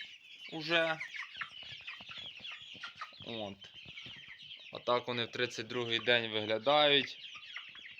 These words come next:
Ось. Скажімо так, не буду казати, що вони там в мене р-,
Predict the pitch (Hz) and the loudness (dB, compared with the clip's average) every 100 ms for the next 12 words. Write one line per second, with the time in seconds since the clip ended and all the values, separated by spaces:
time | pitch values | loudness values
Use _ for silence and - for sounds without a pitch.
0 | - - - - - - - - 113 110 | -16 -12 -6 -6 -6 -8 -8 -6 2 6
1 | 101 - - - - - - - - - | 6 4 -4 -8 -12 -14 -12 -12 -12 -12
2 | - - - - - - - - - 151 | -10 -12 -12 -14 -10 -10 -10 -2 6 8
3 | 180 180 170 165 143 139 170 190 180 170 | 8 6 8 8 8 6 2 4 4 6
4 | 165 175 165 147 170 175 180 170 165 170 | 10 10 10 8 6 8 8 8 8 8
5 | 170 165 160 | 10 10 8